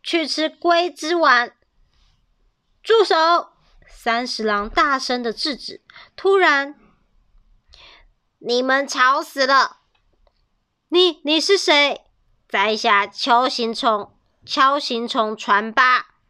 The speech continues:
”“走开！继续在这里啰嗦的话，就用我们的长矛把你刺成蜂窝。”“哼哼哼，你行吗？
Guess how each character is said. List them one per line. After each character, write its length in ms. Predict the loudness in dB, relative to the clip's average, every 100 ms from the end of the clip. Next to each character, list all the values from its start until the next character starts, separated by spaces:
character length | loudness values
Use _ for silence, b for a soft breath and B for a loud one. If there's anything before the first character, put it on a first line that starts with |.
| _ _ _ _ B B B -2
”“走 180 | 2
开！ 380 | 4 4 4 2 _
继 140 | -4
续 180 | 0 0
在 160 | 2 2
这 160 | 2
里 80 | -2
啰 240 | 2 2 4
嗦 140 | 4
的 140 | 4 4
话， 220 | 4 2 b -4
就 180 | 0
用 240 | 4 4 4
我 40 |
们 140 | 4 4
的 120 | 2
长 280 | 2 0 0
矛 220 | 4 4
把 180 | 6 2
你 160 | 2 -8
刺 220 | -2 2
成 200 | 2 4
蜂 280 | 4 4 4
窝。 380 | 4 6 2 -4 _ -20 -20 -20 _ b b b
”“哼 240 | -4 -2 -2
哼 280 | -6 -6 -6
哼， 240 | -6 -8 _
你 160 | -4 -2
行 280 | -2 -4
吗？ 120 | 0